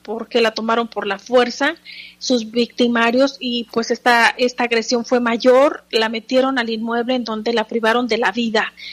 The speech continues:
El reporte forense señaló que la causa de muerte fue una herida producida por objeto punzocortante penetrante en el cuello. A la noticia criminal, al agentes, eh,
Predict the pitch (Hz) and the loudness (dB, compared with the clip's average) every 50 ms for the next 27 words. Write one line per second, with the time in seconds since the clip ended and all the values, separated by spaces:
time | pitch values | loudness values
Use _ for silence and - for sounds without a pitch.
0 | - - - - - - - _ - 262 262 285 277 285 - 320 330 - - 370 | -16 -16 -16 -16 -16 -18 -6 _ 0 2 4 4 2 4 2 2 2 2 0 -2
1 | - - - 320 302 302 294 277 254 247 247 233 - 262 240 233 233 226 233 240 | -2 0 2 2 4 4 4 2 0 0 -2 -2 -2 -4 -4 -2 -2 0 0 0
2 | 240 240 - 262 233 226 214 208 - 247 233 226 - - 247 226 226 226 226 226 | 0 0 0 2 2 4 2 2 0 -2 -2 -2 -2 -4 -4 -4 -4 -4 -2 -4
3 | 233 226 - - 247 233 - 269 254 269 277 277 269 262 254 254 269 262 262 - | -4 -2 0 0 -2 0 2 2 2 2 2 2 2 2 2 2 0 0 2 2
4 | 240 233 220 233 220 - - 277 285 285 285 285 - - 226 214 202 202 _ - | 0 0 0 -2 -4 -4 0 0 2 2 2 0 0 0 -2 -2 -2 -2 _ -2
5 | 254 247 - 254 254 - 254 240 233 - 240 226 - - 220 220 220 - 262 277 | 0 2 2 0 0 -2 -4 -4 -2 -2 -2 -2 0 0 -2 -2 0 0 2 2
6 | 277 262 - 233 - - 226 220 214 208 - 254 254 262 262 254 - 269 247 - | 2 0 -2 -6 -6 -4 -4 -4 -4 -4 -2 0 0 0 0 0 0 0 0 0
7 | - - 269 269 254 247 247 240 - _ - 269 277 277 269 262 220 240 208 190 | 0 -2 0 0 0 0 0 -2 -4 _ 0 2 4 4 4 2 0 -4 -4 -4
8 | - _ _ _ _ _ - - - - - - - - _ - 220 220 226 233 | -6 _ _ _ _ _ -20 -20 -20 -20 -20 -20 -20 -14 _ -2 0 2 2 2
9 | 233 233 233 - 277 277 - - 269 - - 247 240 240 240 240 247 247 254 285 | 0 -2 -2 0 -2 0 0 0 -2 0 0 -2 -2 -2 -2 0 0 2 2 4
10 | 285 262 240 208 202 - - 254 247 240 - 269 262 254 247 226 - - 240 233 | 4 2 2 0 -2 -4 -4 -4 -4 0 2 2 2 4 2 -2 -4 -2 -2 -2
11 | 220 | -2